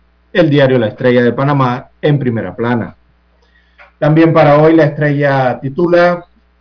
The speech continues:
destaca un diagnóstico sobre la digitalización de los sistemas de salud en América Latina.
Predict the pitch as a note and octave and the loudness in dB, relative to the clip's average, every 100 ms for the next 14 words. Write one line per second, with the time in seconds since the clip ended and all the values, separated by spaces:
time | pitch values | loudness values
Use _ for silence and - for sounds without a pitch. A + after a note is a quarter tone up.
0 | _ - B2+ B2+ - D#3+ D#3 E3 D#3+ D#3 | _ -12 -8 -6 -4 -4 -2 0 2 4
1 | D#3+ - F#3+ F#3 D#3+ D3+ C#3 D#3 E3+ E3 | 2 -2 -4 -2 0 0 0 -4 -4 -4
2 | D3+ C#3+ B2+ B2+ B2 A#2+ A#2+ C#3 C3+ C3 | -4 -2 -4 -2 -2 -2 -2 -2 -2 -4
3 | B2 B2+ - D#3+ D#3 D3+ C3+ A#2+ B2 - | -4 -6 -2 0 0 0 -2 -2 -6 -6
4 | C#3 C3+ B2+ B2+ A#2+ C#3 C3+ A2+ A#2 A#2+ | -2 -2 -2 -4 -4 -2 -2 -4 -6 -4
5 | B2+ B2+ C3 E3+ C3+ F#2+ | -2 -2 0 -2 -2 -6